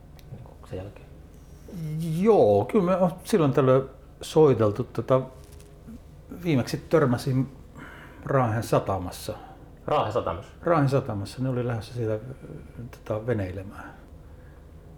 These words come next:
Speaker 2: Ei kun, on me senkin jälkeen itse asiassa soiteltu tuossa pari-kolme vuotta sitten.
Speaker 1: Hmm. Ja mä tiedän yhden tapauksen, että on kuvattu täysmittainen dokkari ja sitten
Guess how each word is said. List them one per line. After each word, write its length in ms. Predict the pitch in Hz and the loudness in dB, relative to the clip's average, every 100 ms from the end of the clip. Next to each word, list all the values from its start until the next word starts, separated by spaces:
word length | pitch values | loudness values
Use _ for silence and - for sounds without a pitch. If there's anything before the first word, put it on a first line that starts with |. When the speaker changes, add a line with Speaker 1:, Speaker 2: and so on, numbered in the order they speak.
| - - - - - | -20 -20 -20 -10 2
Speaker 2:
Ei 100 | 175 | 4
kun, 160 | 196 | 4
on 100 | 185 | 4
me 60 | 156 | 4
senkin 240 | 143 117 | 2 2
jälkeen 300 | 104 101 101 | 2 0 -2
itse 160 | 98 107 | -4 -4
asiassa 180 | 92 92 | -6 -4
soiteltu 280 | 98 90 90 - | -4 -4 -10 -10
tuossa 220 | 85 - | -10 -6
pari-kolme 320 | 113 101 95 92 95 | -6 -4 -6 -6 -12
vuotta 260 | 98 - | -16 -18
sitten. 320 | - - - - - - - - - | -20 -20 -20 -20 -20 -20 -20 -20 -10
Speaker 1:
Hmm. 240 | 110 95 95 - - - - - - - - | -8 -8 -10 -16 -20 -20 -20 -20 -20 -20 -6
Ja 60 | 127 | -2
mä 80 | 117 | 0
tiedän 200 | 127 127 | 0 0
yhden 140 | 127 | 0
tapauksen, 420 | 95 82 82 90 | -2 -4 -6 -6
että 240 | 80 - - - - - - - - - 104 | -6 -6 -10 -14 -20 -20 -20 -20 -20 -16 -10
on 60 | |
kuvattu 460 | 87 85 - - - - - - - | -6 -6 -6 -10 -12 -20 -20 -20 -10
täysmittainen 640 | 92 90 95 - - - - - - - - - | -8 -6 -10 -10 -10 -10 -12 -18 -20 -20 -14 -8
dokkari 400 | - - - 90 | -6 -6 -8 -6
ja 60 | 92 | -8
sitten 300 | - - | -10 -14